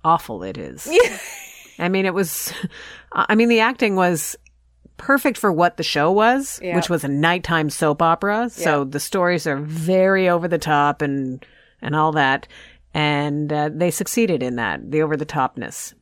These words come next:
Speaker 2: Yeah.
Speaker 1: you know, and you're getting along for one minute and the next minute you hate that person and there's a
Speaker 2: <laughs>
Speaker 1: chance they're gonna die 'cause they fell off the horse. It's just, there's so much to it. So I don't think it's targeted at the, at, uh,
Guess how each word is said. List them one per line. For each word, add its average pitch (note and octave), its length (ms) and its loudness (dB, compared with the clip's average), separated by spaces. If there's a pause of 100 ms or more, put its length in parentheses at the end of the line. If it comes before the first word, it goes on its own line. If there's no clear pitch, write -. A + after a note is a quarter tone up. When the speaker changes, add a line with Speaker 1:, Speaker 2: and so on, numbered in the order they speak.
Speaker 2:
Yeah. F3 160 -6
Speaker 1:
you D3+ 60 -2
know, D3 240 0
and C3 240 -6 (400)
you're D#3+ 180 -2
getting F#3 240 0
along E3 320 2
for D3+ 120 -4
one D3+ 280 2
minute D#3 260 -2
and D3 160 -4
the D3 60 -4
next D#3 320 -6
minute C#3+ 220 -4
you C3+ 120 -4
hate F3+ 400 -2
that C4 240 0
person G#3 560 0 (340)
and E3+ 140 -2
there's F3+ 140 0
a F#3 60 0
Speaker 2:
<laughs> - 20 -2
Speaker 1:
chance A#3 480 2
they're C4 100 4
gonna A#3 240 0
die B3 540 2
'cause G3 240 0
they G3+ 100 2
fell A3+ 240 4
off G#3 160 4
the G3+ 100 0
horse. F#3 300 0
It's F3+ 140 -10
just, B3+ 280 0
there's F#3+ 280 -2 (420)
so A3+ 240 0
much G3 260 0
to G#3 120 4
it. E3 120 2
So F#3+ 280 2 (280)
I G3+ 120 2
don't C#4+ 200 2
think D#4 200 0
it's - 220 -2
targeted A3+ 560 2
at E3+ 420 2
the, E3 560 2
at, - 320 0
uh, D3+ 280 4